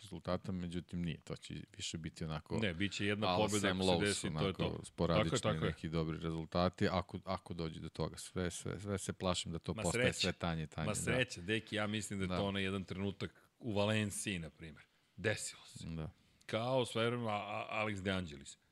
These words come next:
Speaker 2: Čekaš ga godinama, večiti drugi. Čekaj, evo Alex De Angelis, moram da se vratim malo kroz prošlost. Ko ne zna, Alex De Angelis u dvesta pedeseticama, povremeno to spomenem, je bio čovjek koga su zvali mister Two, mis-, number two.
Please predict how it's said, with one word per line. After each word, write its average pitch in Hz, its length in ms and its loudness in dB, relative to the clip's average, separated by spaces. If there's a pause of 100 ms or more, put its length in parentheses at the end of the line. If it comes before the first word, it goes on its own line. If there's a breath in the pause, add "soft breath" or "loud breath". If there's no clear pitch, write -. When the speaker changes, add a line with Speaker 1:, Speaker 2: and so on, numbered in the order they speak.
(120)
Speaker 2:
Čekaš 104 480 2
ga 87 120 -2
godinama, 92 680 2
večiti 90 460 -4
drugi. 82 360 -2
Čekaj, 110 340 2
evo 90 180 2
Alex 101 280 0
De 92 100 0
Angelis, 80 440 -4
moram 98 260 2
da 85 60 -2
se - 140 -10
vratim 98 300 -2
malo 92 220 0
kroz 82 200 -8
prošlost. 101 520 0 (380 loud breath)
Ko 107 160 4
ne 117 160 4
zna, 101 160 0
Alex 107 260 0
De 95 80 -2
Angelis 101 520 0 (440 loud breath)
u 110 120 2
dvesta 107 360 4
pedeseticama, 101 640 0 (160)
povremeno 131 440 6
to 101 200 2
spomenem, 98 580 2 (380 loud breath)
je 98 380 6
bio 104 260 2
čovjek 120 300 2
koga 95 180 -4
su 95 120 -8
zvali 107 260 2
mister 98 400 -4 (160)
Two, 101 140 0 (360 soft breath)
mis-, 98 200 0
number 113 300 2
two. 101 180 2